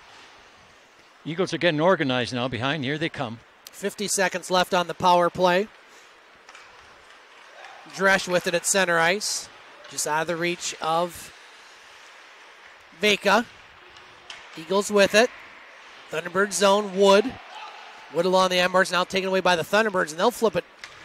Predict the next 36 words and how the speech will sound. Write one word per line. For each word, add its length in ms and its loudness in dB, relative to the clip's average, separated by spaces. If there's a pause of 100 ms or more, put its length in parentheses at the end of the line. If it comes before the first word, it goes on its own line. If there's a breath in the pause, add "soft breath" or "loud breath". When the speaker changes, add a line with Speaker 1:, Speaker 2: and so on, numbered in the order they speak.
(140)
Speaker 2:
down 240 4
the 140 0
ice. 300 2
That'll 200 -8
go 140 0
wide, 480 0
so 100 -6
again, 220 -6
no 140 -8
shot 260 0
on 180 -2
goal. 380 2
Walkington 720 -2 (300 loud breath)
on 180 6
Brancato. 680 4
Brancato 360 -2
has 100 -4
gotta 160 -2
be 100 -10
careful 460 2
there. 320 2
Speaker 1:
Yeah, 160 0
he's, 280 -6
he 140 -10 (540)
scares 420 2
me 60 0
when 80 -2
he 60 -4
plays 240 0
the 80 -2
puck 260 0
be-, 80 0
out 220 6
of 100 6
the 80 2
net. 320 0